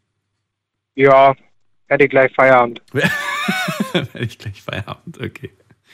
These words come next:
Speaker 2: Also dem kannst du tatsächlich, mit der Zeitumstellung kannst du nichts abgewinnen. Ja, und, äh, ich habe ab und zu mal hier in der Sendung das Thema gehabt, schon lange her, dass wir es hatten. Ich glaub, dieses Jahr hatten wir es gar nicht. Und da habe ich vor allem aus einer,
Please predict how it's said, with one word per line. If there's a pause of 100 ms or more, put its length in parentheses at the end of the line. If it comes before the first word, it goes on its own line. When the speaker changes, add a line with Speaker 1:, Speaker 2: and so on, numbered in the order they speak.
(880)
Speaker 2:
Also
dem
kannst
du
tatsächlich,
mit
der
Zeitumstellung
kannst
du
nichts
abgewinnen. (500)
Ja,
und,
äh,
ich
habe
ab
und
zu
mal
hier
in
der
Sendung
das
Thema
gehabt,
schon
lange
her,
dass
wir
es
hatten.
Ich
glaub,
dieses
Jahr
hatten
wir
es
gar
nicht. (580)
Und
da
habe
ich
vor
allem
aus
einer,